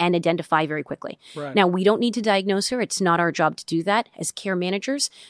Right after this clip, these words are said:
Speaker 1: we are there to engage with the patient, identify the risks, and then make sure they're getting routed to care as quickly as possible. We said, you know, "Hold the phone.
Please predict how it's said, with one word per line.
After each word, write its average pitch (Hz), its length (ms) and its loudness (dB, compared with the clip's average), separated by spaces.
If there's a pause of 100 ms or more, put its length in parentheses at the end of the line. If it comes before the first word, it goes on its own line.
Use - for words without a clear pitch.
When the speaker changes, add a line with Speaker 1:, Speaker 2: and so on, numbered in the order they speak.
(120)
Speaker 1:
we 180 120 0
are 170 100 2
there 170 240 2
to 165 460 0 (280)
engage 190 380 0
with 269 120 -4
the - 60 -12
patient, 170 480 -2 (500)
identify 202 560 4
the 156 160 -2
risks, - 500 0 (120)
and 190 160 4
then 175 240 2
make 185 220 2
sure 196 160 -4
they're 175 100 0
getting 160 240 -2
routed 156 360 2
to 175 80 -4
care 160 240 -4
as 135 100 -6
quickly 160 260 -4
as 139 100 -6
possible. - 440 -4 (260)
We 156 80 -10
said, 151 160 -6 (160)
you 165 100 -2
know, 147 100 -4
"Hold 262 220 2
the 269 60 0
phone. 156 360 2